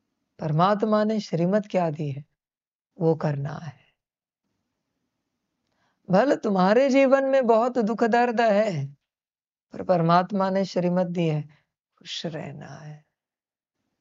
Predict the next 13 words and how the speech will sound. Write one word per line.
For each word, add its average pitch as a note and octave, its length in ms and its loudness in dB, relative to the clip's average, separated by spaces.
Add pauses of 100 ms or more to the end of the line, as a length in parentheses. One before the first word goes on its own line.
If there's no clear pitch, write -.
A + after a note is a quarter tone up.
(1080)
रहना D#3 420 -2
तो F3+ 160 -6
पड़ेगा। D#3+ 600 -8 (1120)
अगर B3+ 380 4
नहीं G#3 460 4
रहते, G3 560 0 (320)
तो G3+ 100 -4
तुम G3 220 0
उसके F#3 300 -2
बिरादरी D3 580 0
के F3 160 -2
नहीं G#3 240 -2
हो। F#3 100 -8